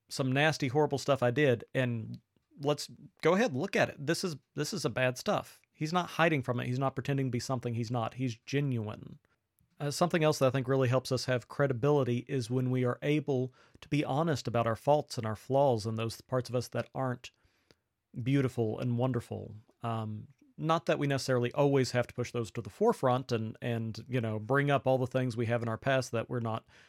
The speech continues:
too proud of, but to acknowledge that they exist, um, to admit them when they're, when it's relevant. Uh, and,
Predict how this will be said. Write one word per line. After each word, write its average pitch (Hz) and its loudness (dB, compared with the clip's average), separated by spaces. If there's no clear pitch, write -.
too 131 0
proud 147 4
of, 117 -6
but 170 4
to 175 4
acknowledge 165 2
that 143 2
they 147 2
exist, 147 -2
um, 120 0
to 160 2
admit 160 0
them 117 0
when 120 2
they're, 123 2
when 131 -2
it's 120 -2
relevant. 139 -4
Uh, 131 -2
and, 165 -2